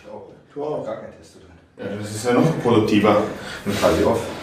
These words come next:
Speaker 1: Also machen wir grad Netti-Training.
Speaker 2: Ich hab nur Primo drin.
Speaker 1: Ja, das ist ja auf.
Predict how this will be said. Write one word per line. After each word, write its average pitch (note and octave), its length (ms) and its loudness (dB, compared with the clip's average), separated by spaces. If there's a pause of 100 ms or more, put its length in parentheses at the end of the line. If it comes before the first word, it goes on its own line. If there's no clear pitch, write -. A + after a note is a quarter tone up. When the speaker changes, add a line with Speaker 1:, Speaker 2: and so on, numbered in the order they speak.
(420)
Speaker 1:
Also C3 260 6
machen D#3 260 8
wir C#3+ 60 8
grad D3 200 8
Netti-Training. C3 640 4 (120)
Speaker 2:
Ich - 100 -14
hab G#2 80 0
nur G#2 140 0
Primo B2+ 300 0
drin. - 140 -4 (520)
Speaker 1:
Ja, - 100 6
das - 100 2
ist - 200 -4
ja - 60 6
auf. - 300 6